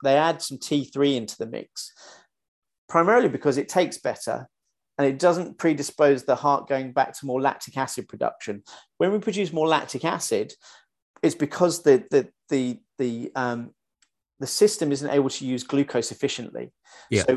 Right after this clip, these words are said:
Speaker 1: we see this in failing biological states. So we want to switch from lactic acid production to more oxid-, oxidative production, uh,
Speaker 2: Yeah.
Speaker 1: or, or,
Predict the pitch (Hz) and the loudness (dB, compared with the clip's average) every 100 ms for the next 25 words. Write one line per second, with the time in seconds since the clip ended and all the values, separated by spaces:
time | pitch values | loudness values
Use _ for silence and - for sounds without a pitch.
0 | 120 139 151 139 - 190 156 143 143 123 | 0 -6 -4 -2 4 4 4 0 -2 -2
1 | 143 139 127 120 131 120 120 110 - 113 | 2 4 2 0 4 4 4 -2 -10 -14
2 | - 123 120 - 123 135 143 127 - 208 | -4 -2 -2 -4 -2 0 0 -2 0 0
3 | 202 160 156 - - 139 - 117 113 123 | 0 -4 -4 -4 0 0 0 -10 0 0
4 | - 120 120 - - _ - 135 135 - | 0 -8 -12 -14 -20 _ -2 4 4 2
5 | 131 - - 147 - 127 110 110 - - | -8 -14 -2 -2 0 -2 -2 -2 -6 -8
6 | 117 117 - 127 107 - - _ 147 165 | 0 0 0 -8 -10 -16 -20 _ 6 6
7 | 143 131 143 127 | 6 2 0 -4